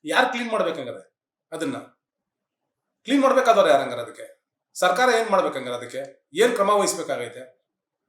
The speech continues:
ಶಿಕ್ಷಕರನ್ನ ಅಂತ ಹೇಳಿದ್ರೆ ಶಿಕ್ಷಕರು ಏನ್ ಮಾಡ್ಬೇಕು ಈಗ ಅಲ್ಲಿ? ಈಗ ನಾವೇ ಹೋಗಿ ವಿಸಿಟ್ ಮಾಡಿದ್ವಲ್ಲ, ಒಳಗಡೆ ಹೋಗ್ಲಿಕ್ಕಾಗಲ್ಲ ಅಲ್ಲಿ. ಆ ಥರದ ವ್ಯವಸ್ಥೆಗಳಿದ್ದಾವೆ.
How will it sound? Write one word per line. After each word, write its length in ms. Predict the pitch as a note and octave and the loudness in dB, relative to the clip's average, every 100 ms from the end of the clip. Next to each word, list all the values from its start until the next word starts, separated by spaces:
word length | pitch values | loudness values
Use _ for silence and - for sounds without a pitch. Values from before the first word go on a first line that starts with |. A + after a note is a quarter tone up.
| _ _ _ - | _ _ _ -10
ಶಿಕ್ಷಕರನ್ನ 600 | A3 C#4+ C#4 C4 C4 B3+ B3 | 0 2 2 2 2 0 -2
ಅಂತ 80 | B3+ | 0
ಹೇಳಿದ್ರೆ 300 | B3 B3 A#3+ | 0 0 -2
ಶಿಕ್ಷಕರು 360 | B3 D4 C4+ A#3 | 0 2 2 0
ಏನ್ 80 | |
ಮಾಡ್ಬೇಕು 280 | G#3+ F3 D#3+ | 0 -2 -4
ಈಗ 100 | D3+ | -6
ಅಲ್ಲಿ? 480 | D3 F3 - _ _ D#3+ | -8 -10 -12 _ _ -10
ಈಗ 120 | F#3+ | 0
ನಾವೇ 240 | F#3 A#3+ | 2 4
ಹೋಗಿ 200 | A#3 A3 | 2 0
ವಿಸಿಟ್ 280 | F#3+ G3+ F#3 | -2 -6 -4
ಮಾಡಿದ್ವಲ್ಲ, 360 | F#3+ C3 A#2 C#3 G3+ - - _ _ _ _ _ _ _ _ _ - | -4 -4 -6 -4 -4 -6 -14 _ _ _ _ _ _ _ _ _ -2
ಒಳಗಡೆ 240 | F3+ A#3 | 2 4
ಹೋಗ್ಲಿಕ್ಕಾಗಲ್ಲ 600 | A3 G#3 A#3+ A3 F#3+ D3+ | 6 4 0 2 2 2
ಅಲ್ಲಿ. 420 | A#2+ G2 - - _ _ - | -2 -6 -12 -20 _ _ -8
ಆ 40 | F#3 | -4
ಥರದ 240 | G#3+ G3 | -2 -2
ವ್ಯವಸ್ಥೆಗಳಿದ್ದಾವೆ. 840 | E3+ F3 - F3 C#3 A2+ G#2 G2+ | -2 -2 -2 -4 -6 -8 -10 -14